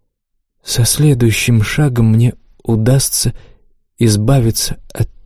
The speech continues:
тела, освободиться от столба, к которому я прикован, хотя бы лучом солнца, а вернуться домой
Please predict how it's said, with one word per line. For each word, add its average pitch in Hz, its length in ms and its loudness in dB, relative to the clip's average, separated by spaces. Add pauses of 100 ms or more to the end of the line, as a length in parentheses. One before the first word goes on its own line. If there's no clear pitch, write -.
(140)
тела, - 680 -4 (1160)
освободиться 143 1160 0
от 127 160 0
столба, 135 680 0
к - 120 -20
которому 117 640 2
я 123 280 2
прикован, 110 960 0 (640)
хотя 143 260 2
бы 151 120 4
лучом 180 460 4
солнца, 156 640 0
а 143 120 0
вернуться 170 640 2
домой 156 640 2